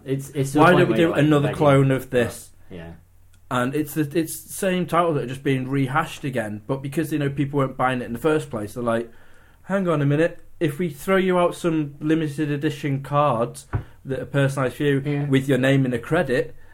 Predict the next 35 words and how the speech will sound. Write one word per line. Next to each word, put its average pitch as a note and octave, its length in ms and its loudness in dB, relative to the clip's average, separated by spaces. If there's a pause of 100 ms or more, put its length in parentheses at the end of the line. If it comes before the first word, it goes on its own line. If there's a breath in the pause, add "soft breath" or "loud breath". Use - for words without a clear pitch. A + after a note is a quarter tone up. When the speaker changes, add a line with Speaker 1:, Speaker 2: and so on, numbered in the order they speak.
(600 soft breath)
Speaker 2:
it's A#3+ 120 -8
like, C#4 180 -2
Speaker 1:
But, F#3 120 6
Speaker 2:
kids F4 200 6
like, A3+ 360 4
Speaker 1:
yeah. C4+ 160 8
Speaker 2:
"Mom, C#4 280 10
Dad, D4 460 8 (340 soft breath)
Speaker 1:
But - 140 6
Speaker 2:
I - 20 8
Speaker 1:
look - 140 6
Speaker 2:
want F3+ 120 6
Speaker 1:
at, A3+ 80 2
Speaker 2:
my A#3 80 2
name B3 140 4
on A#3 80 2
the A3+ 60 -2
Speaker 1:
look A3+ 220 6
Speaker 2:
game." A3 80 6
Speaker 1:
at - 40 2
some C#3+ 240 2
simple C3+ 320 2
ones. G#2+ 220 0
I B2+ 160 0
mean, C3 100 0
for, C#3 120 -2
Speaker 2:
<laughs> C3 180 -6
Speaker 1:
like, A2+ 400 -6
the C3+ 80 -10 (420)
Boothby A#2+ 320 -2
Gruffo. A2 480 -2
Speaker 2:
I'm C#3+ 80 2
like, C3 160 2
"Steve, F#3 580 -4
no." F3 280 2